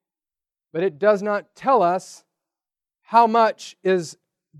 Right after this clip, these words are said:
good enough and how much is not good enough and what have you. So all we can do is teach on the principle, right?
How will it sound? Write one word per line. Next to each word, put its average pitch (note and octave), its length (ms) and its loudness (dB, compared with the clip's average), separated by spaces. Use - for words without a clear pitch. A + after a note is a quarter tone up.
good B3 180 2
enough F#3 380 -2
and D#3+ 80 -10
how F#3+ 200 -8
much G3 360 -4
is E3 340 -10
not F#3+ 380 -6
good F3 160 -6
enough E3+ 320 -8
and E3 100 -14
what E3 140 -12
have G#3+ 220 -12
you. F3+ 180 -6
So G#3 140 -10
all G3+ 240 -4
we B3 100 -4
can A#3 140 -12
do G3+ 160 -2
is F3+ 100 -6
teach - 380 -16
on F#3 180 -6
the F3+ 80 -10
principle, C3 580 -6
right? F3+ 340 -4